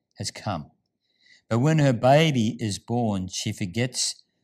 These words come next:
the anguish because of her joy that a child is born into the world. So with you, now is your time of grief.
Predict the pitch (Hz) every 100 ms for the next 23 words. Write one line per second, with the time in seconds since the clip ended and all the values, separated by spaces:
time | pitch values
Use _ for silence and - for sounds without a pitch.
0 | _ _ 101 107 127 104 92 - 104 -
1 | 139 117 123 98 87 117 107 95 92 92
2 | - - 123 127 113 95 110 113 110 107
3 | 95 92 104 110 92 78 _ _ _ _
4 | _ _ _ _ _ - - 156 165 151
5 | - 170 120 80 - _ _ _ _ _
6 | _ _ _ 107 135 160 156 147 - 123
7 | 120 - 151 139 98 123 - _ _ _
8 | _ _ _ _ - 90 - 123 87 -